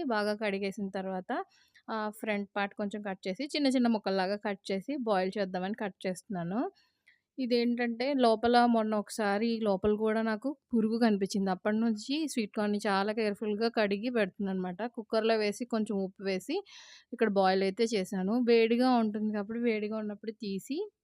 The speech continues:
ఇక్కడ ఒక స్నాక్ చేస్తున్నానన్నమాట. పిల్లలకైతే చాలా అంటే చాలా నచ్చుతది.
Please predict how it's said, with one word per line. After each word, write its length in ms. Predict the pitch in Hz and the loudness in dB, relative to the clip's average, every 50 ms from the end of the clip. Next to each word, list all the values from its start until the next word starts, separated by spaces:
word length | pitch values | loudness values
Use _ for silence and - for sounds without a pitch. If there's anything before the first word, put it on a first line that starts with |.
| _ _ _ _ _ _ _ _ _ _ _ _ _ _ _ - | _ _ _ _ _ _ _ _ _ _ _ _ _ _ _ -6
ఇక్కడ 200 | 269 208 254 226 | 0 4 4 4
ఒక 120 | 226 - 311 | 4 2 0
స్నాక్ 360 | - - 240 208 196 208 - | -2 2 4 4 4 4 4
చేస్తున్నానన్నమాట. 560 | - 247 226 226 - 226 196 190 185 180 175 196 190 | 6 4 4 4 2 -2 -2 -2 0 -2 -2 -2 -2
పిల్లలకైతే 560 | - 214 190 196 196 196 220 202 196 - 247 240 | -2 0 0 2 2 2 2 2 2 2 0 -2
చాలా 340 | - 247 214 202 202 202 202 | 0 0 2 2 4 4 2
అంటే 220 | 196 196 202 262 277 | 2 2 0 -2 -2
చాలా 320 | - 262 208 190 190 208 214 | 0 2 2 2 2 2 0
నచ్చుతది. 580 | 220 214 202 - - - 214 196 175 185 247 | 0 -2 -4 -6 -6 -6 -4 -2 0 0 0